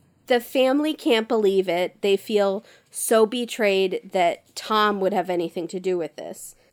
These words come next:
Tom, of course, says he had nothing to do with this. And he gets out, Tom, on two hundred fifty thousand dollar bail. So he's out free for quite a while. In fact,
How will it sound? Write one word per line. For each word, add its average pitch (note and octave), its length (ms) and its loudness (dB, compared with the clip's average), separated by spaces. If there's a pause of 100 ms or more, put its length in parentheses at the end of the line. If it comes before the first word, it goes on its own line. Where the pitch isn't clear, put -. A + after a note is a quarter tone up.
(120)
Tom, G#3+ 420 0
of - 140 -4
course, G3+ 240 -2
says F#3 240 -2
he F#3+ 140 -6
had F#3 160 -2
nothing F#3 340 0
to F#3 100 -16
do E3 140 -2
with D#3+ 160 -6
this. - 380 -10 (280)
And G#3 560 0
he B3+ 280 -8
gets C#4+ 360 -4
out, F#3 340 2 (100)
Tom, G3 540 -2 (260)
on G#3 300 0 (240)
two B3+ 220 0
hundred A#3 320 2
fifty C#4+ 300 0
thousand F#3+ 380 0
dollar F3+ 280 0
bail. C#3 460 -4 (220)
So - 140 -4
he's C4+ 380 -4
out G#3 260 0
free G#3 300 -2
for F#3 180 -6
quite A3 420 0
a F#3+ 60 2
while. A2+ 480 -2 (280)
In G#3+ 180 0
fact, G#3+ 500 -2